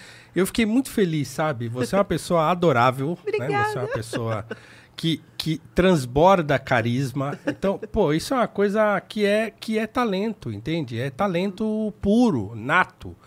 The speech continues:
Speaker 1: né? Então, eu faço votos mesmo que você consiga chegar aonde você agora você, é, ousa pensar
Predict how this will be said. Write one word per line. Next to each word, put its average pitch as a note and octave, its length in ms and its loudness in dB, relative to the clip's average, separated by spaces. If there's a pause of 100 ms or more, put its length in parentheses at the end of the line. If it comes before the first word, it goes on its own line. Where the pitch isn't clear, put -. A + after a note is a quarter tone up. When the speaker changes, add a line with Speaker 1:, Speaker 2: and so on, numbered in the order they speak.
(280)
Speaker 1:
né? B2+ 200 -2
Então, F3 640 0 (420)
eu C#3 80 0
faço E3 380 0
votos B2+ 320 0
mesmo C3 260 -6
que D3 80 -10
você C3+ 680 -6
consiga C3 440 -8
chegar B2 560 -6
aonde C3+ 280 -4
você B2 360 -6 (120)
agora C#3 480 2
você, D3+ 460 -6 (580)
é, C3 340 -4 (160)
ousa F3+ 520 6
pensar B2 640 -4